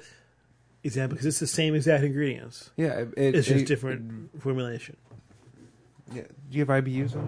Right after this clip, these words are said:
Speaker 2: those?
Speaker 1: Yeah, I B U, uh, well, I, no, I don't. I have the original Gravity, but I don't have I B Us, unfortunately. Uh, original Gravity, one point zero seven four. Final Gravity, one point zero zero seven.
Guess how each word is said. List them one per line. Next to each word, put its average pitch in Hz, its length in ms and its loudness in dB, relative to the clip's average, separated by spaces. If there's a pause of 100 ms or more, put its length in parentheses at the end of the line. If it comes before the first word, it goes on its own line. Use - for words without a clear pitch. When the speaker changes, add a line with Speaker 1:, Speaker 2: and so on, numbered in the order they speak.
Speaker 2:
those? - 120 -16 (320)
Speaker 1:
Yeah, 156 240 4
I 156 120 6
B 196 180 4
U, 175 280 8
uh, 143 540 2 (160)
well, 151 240 2
I, 165 300 2
no, 139 400 0
I 135 80 -2
don't. 139 320 0
I 139 140 -4
have 139 120 2
the 151 80 0
original 139 500 0
Gravity, 131 460 -2
but 127 120 -4
I - 20 -4
don't 127 120 -4
have 123 140 -8
I 123 140 -6
B 123 80 -6 (160)
Us, 120 100 -8
unfortunately. 120 640 -10 (580)
Uh, 131 280 0
original 160 220 2
Gravity, 147 420 4
one 143 260 0
point 147 240 -6
zero 139 160 4
seven 131 260 -6
four. 131 340 0
Final 123 300 -6
Gravity, 123 220 -2
one 120 180 -8
point 120 200 -10
zero 120 220 -6
zero 117 220 -6
seven. 127 1080 -8